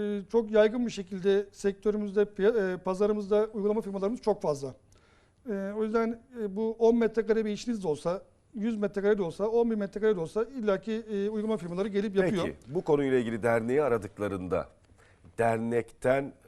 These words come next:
Speaker 2: e, bir cevap alabilirler mi? Yani, "Ben yüz metre kare teras yaptırmak istiyorum." Dernek bu noktada nasıl bir cevap oluşturur?
Speaker 1: Dernek bu noktada şu cevabı verir.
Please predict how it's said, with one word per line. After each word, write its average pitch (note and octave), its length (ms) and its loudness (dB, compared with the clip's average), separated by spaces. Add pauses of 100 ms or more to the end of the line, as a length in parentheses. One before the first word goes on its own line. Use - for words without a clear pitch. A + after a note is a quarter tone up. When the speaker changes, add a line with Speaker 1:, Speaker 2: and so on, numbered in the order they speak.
Speaker 2:
e, G2+ 360 -4
bir A2 100 -4
cevap G#2 360 0
alabilirler G#2+ 640 -2
mi? G2+ 80 -4
Yani, G#2 300 0
"Ben C#3+ 180 0
yüz D3 220 -6
metre C3 320 -2
kare A#2+ 240 -2
teras C#3 400 0
yaptırmak C#3 480 -4 (380)
istiyorum." C#3+ 600 -4 (400)
Dernek C3+ 420 -2
bu C3+ 100 -4
noktada B2+ 440 -6 (160)
nasıl G2 400 -6
bir D#2+ 140 -10
cevap D2 320 -8
oluşturur? A#2 240 0
Speaker 1:
Dernek C4+ 300 0
bu B3+ 80 -2
noktada C4+ 420 -2
şu C4 180 -10
cevabı B3 360 2
verir. A3 160 6